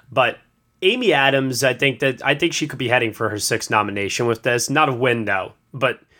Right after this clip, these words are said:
I definitely feel that ampus loves her so much. I mean, she's got five nominations already. Uh, I think that she's, uh, if the film opens up well and get, does good box office, I think she's in.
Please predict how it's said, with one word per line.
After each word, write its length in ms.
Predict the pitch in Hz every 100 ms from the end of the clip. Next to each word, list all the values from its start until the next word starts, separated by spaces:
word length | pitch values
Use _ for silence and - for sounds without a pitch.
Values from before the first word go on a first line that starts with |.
| _ _ -
I 100 | 131
definitely 380 | 156 147 143
feel 400 | - 131 127 123
that 260 | 110 117 110
ampus 380 | 127 123 110 -
loves 520 | 107 107 110 110 110
her 140 | 123 113
so 340 | - 113 104
much. 560 | 101 95 107 135 - - - -
I 40 | 131
mean, 100 | 120
she's 120 | 123
got 160 | 131 -
five 320 | 143 131 131
nominations 640 | 123 120 117 117 - 117
already. 540 | 107 101 101 104 127 135 - - - -
Uh, 40 |
I 480 | 110 101 101 110 -
think 240 | 175 170 156
that 300 | 139 - -
she's, 760 | - 139 120 110 104 - - _ _ _ _ _ -
uh, 220 | 131 143
if 180 | 151 147
the 80 | 147
film 280 | - 220 214
opens 320 | 220 202 170
up 180 | 196 165
well 400 | 156 175 214 196
and 100 | 131
get, 180 | 151 135
does 200 | 151 120
good 280 | 165 147
box 320 | 120 135 151 -
office, 300 | 175 180 175
I 60 |
think 200 | 135 156
she's 240 | 147 139 123
in. 200 | 123